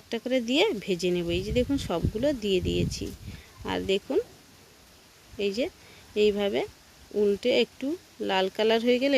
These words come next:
এটাকে উল্টে পাল্টে ব্রাউন কালার করে ভেজে নেব।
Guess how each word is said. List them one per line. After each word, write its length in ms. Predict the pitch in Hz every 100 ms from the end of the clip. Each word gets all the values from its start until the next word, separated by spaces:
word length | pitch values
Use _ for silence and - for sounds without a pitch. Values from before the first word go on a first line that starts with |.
| 208
এটাকে 260 | 202 208 233
উল্টে 200 | 190 185 214
পাল্টে 220 | 226 254 214
ব্রাউন 260 | 190 190 208 214
কালার 260 | 190 180 180 -
করে 140 | 285 403 - - - - -
ভেজে 240 | 202 185 180
নেব। 140 | 170